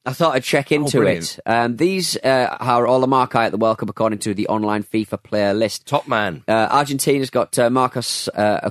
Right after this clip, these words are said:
Speaker 1: Acuna. Uh, we've got, uh, Rojo, obviously.
Speaker 3: Mm-hmm.
Speaker 1: Uh, Costa Rica had, uh, Marcus Arena. Uh,
Speaker 3: Mm.
Speaker 1: England, uh, Rashford.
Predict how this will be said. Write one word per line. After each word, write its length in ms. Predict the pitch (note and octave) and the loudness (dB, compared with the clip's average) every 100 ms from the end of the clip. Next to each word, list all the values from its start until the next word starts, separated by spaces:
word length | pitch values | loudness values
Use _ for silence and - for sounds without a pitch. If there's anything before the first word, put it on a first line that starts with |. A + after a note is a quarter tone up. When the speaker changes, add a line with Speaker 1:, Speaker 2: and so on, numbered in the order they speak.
| - | -8
Speaker 1:
Acuna. 420 | C3 - D3+ E3+ - | -8 -2 0 0 -2
Uh, 100 | G2 | -2
we've 100 | G2+ | -2
got, 260 | G2 G#2+ - | -2 -4 0
uh, 80 | G2+ | 0
Rojo, 360 | B2 C#3 D3+ - | 2 0 -2 0
obviously. 400 | C3 C#3 D#3 - - | -2 -2 -4 -6 -10
Speaker 3:
Mm-hmm. 200 | F#2+ G2+ | -12 -4
Speaker 1:
Uh, 260 | G2+ A2+ A2 | 0 2 0
Costa 280 | - D#3+ C3+ | -2 -2 2
Rica 420 | C#3+ - F3 F#3 - - | 2 4 0 0 -8 -8
had, 180 | A2+ A#2+ | -2 0
uh, 60 | |
Marcus 320 | A#2 B2 A#2+ | 2 0 0
Arena. 500 | A2+ A2+ A#2+ B2 B2+ - | -2 0 2 2 0 2
Uh, 180 | A2 A2 | 0 2
Speaker 3:
Mm. 40 | |
Speaker 1:
England, 360 | C3 C3+ C3+ B2 A2+ G2+ | 2 2 0 -2 -6 -2
uh, 160 | G2 | 0
Rashford. 440 | F#2 A2 - A#2 | 0 -2 -2 -4